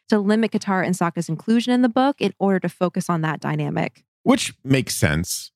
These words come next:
Speaker 2: for sure. And
Speaker 1: Mm-hmm.
Speaker 2: especially since, I mean, we haven't read North and South yet, obviously, but I feel like that takes place at the same time as this. So it's like,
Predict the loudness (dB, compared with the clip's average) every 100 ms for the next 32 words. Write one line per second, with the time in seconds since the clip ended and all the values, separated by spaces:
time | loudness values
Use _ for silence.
0 | _ -2 -2 2 6 6 6 6 6 4
1 | 2 2 4 2 0 -4 _ _ 0 2
2 | 4 2 2 2 2 2 0 2 0 2
3 | 2 0 2 0 0 -2 -2 -2 0 0
4 | 0 2 2 2 0 -2 0 -2 -2 -2
5 | 0 0 -2 -2 -4 -2 -4 -4 -8 -6
6 | -6 -4 -6 -4 -6 -2 -2 0 0 0
7 | 2 0 -2